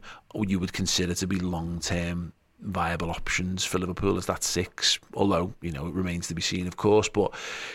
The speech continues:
some of the other names that we have seen linked, and this moving things on, Dom Smith, Mister Dom Smith of the Evening Standard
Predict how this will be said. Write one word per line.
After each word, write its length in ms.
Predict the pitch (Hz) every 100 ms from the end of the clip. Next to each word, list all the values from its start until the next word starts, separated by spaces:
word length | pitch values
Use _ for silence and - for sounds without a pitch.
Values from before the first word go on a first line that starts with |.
| - -
some 240 | - 107
of 60 | 95
the 60 |
other 100 | 92
names 220 | 95 90
that 80 | 90
we 100 | 87
have 260 | 82 107 104
seen 240 | 131 120
linked, 320 | 120 131 139
and 180 | - 90
this 160 | 90 -
moving 440 | 101 98 87 87 85
things 220 | 90 85
on, 220 | 92 98
Dom 240 | 92 92 87
Smith, 320 | - 95 -
Mister 320 | 95 - 98
Dom 220 | 85 82
Smith 320 | - 85 90
of 80 | 98
the 100 | 95
Evening 260 | 85 82 87
Standard 380 | - 90 90